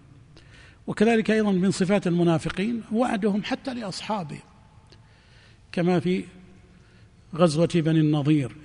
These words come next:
حين قال المنافقون لليهود: "لن-، لئن أخرجتم لنخرجن معكم ولا نطيع فيكم أحداً أبدا"، إلى آخر الآيات، "فلم يفوا بذلك." وبين الله عز وجل كذبهم.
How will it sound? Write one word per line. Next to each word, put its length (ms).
حين 420
قال 200
المنافقون 1040
لليهود: 600
"لن-، 180
لئن 300
أخرجتم 580
لنخرجن 640
معكم 460
ولا 280
نطيع 440
فيكم 420
أحداً 500
أبدا"، 240
إلى 340
آخر 220
الآيات، 500
"فلم 320
يفوا 300
بذلك." 460
وبين 360
الله 340
عز 220
وجل 380
كذبهم. 540